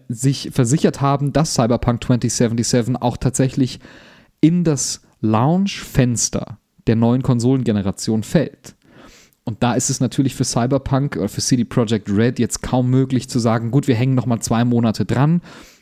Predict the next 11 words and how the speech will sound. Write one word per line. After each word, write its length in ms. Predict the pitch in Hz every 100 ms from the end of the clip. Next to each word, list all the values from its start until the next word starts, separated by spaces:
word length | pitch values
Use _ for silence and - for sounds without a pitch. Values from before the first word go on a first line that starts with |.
| _
dann 200 | - 123
verpassen 520 | 120 139 - 143 - 131
sie 140 | 127
nicht 200 | 135 -
nur 320 | 131 123 117 - - - -
den 100 | 120
Konsolenlaunch, 1040 | 110 110 110 139 165 165 175 202 220 - - _ - - _
sondern 300 | - 131 131
sie 80 | 123
verpassen 560 | - 120 - 113 - 98
auch 580 | - 123 123 170 - -